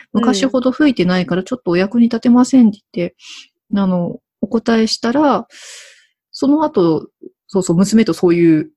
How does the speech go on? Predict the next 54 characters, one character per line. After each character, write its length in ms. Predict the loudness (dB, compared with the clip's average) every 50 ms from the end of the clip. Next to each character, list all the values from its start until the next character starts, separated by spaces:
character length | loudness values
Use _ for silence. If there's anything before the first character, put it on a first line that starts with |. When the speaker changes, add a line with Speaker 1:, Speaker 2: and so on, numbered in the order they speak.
| _ _ -14
Speaker 2:
フ 140 | -6 -2 0
ル 100 | 0 2
ー 20 |
ト 200 | 2 2 2 2 0
を 40 |
や 140 | 0 0 0
る 80 | 0 0
話 340 | 0 0 -2 -2 -2 -2 -4
に 60 | -4
な 80 | -6
っ 80 | -8 -10
ち 80 | -12 -14
ゃ 40 | -14
っ 40 | -10
て、 280 | _ -2 0 0 0
で、 120 | 0 -2 0
吹 180 | 2 2 2
い 20 | 2
た 80 | 0
ら 80 | -2 -2
意 100 | -2 0
外 220 | 0 0 0 0
と 340 | 0 0 0 0 0 -2 -6 _ -6
い 100 | -6 -2
け 120 | -2 -2
た 100 | -2 -2
か 100 | -2 0
ら、 280 | -2 -2 -2 -2 -4 -10
あ、 60 | -12 -12 -10 -6
い 100 | -6 -2
け 100 | 0 0
る 120 | 0 2 2
か 100 | 0 0
も 160 | 0 -2 -6
と 100 | -6 -8
思 120 | -10 -10
っ 20 | -8
て、 240 | _ -6 -6 -6 -6 -10 -20 -20 -20 -12
「す 120 | -4 -2 0
い 20 |
ま 120 | 0 0
せ 80 | 0 -2
ん、 40 | -2
こ 140 | 0 2 0
の 80 | 0
前 160 | 2 0 0
断 380 | 0 0 -2 -6 -4 -2 0 0
っ 40 | 0 0
た 100 | 2 2
ん 60 | 2
で 80 | 2 2
す 140 | -2 -6 -8
け 140 | -6 -2
ど、 180 | 0 0 0 -2